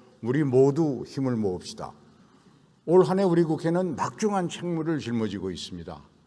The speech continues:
대한민국이 새롭게 도약하기 위한 첫 단추는 단연코 정치 개혁입니다. 더 나은 미래로 전진하기 위해 사회 곳곳에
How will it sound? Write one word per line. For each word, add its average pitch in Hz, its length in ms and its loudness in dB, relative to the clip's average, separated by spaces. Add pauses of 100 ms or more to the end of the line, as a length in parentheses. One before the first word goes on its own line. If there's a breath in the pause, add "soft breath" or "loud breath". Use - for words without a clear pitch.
(520 soft breath)
대한민국이 151 680 0
새롭게 156 400 -2
도약하기 156 640 -2
위한 160 240 -2
첫 185 260 -6
단추는 180 560 -4 (380 loud breath)
단연코 185 840 2
정치 131 400 -4
개혁입니다. 90 680 -6 (760 soft breath)
더 170 300 6
나은 185 400 6
미래로 175 400 4
전진하기 139 680 0
위해 131 380 0
사회 170 400 -4
곳곳에 175 720 -4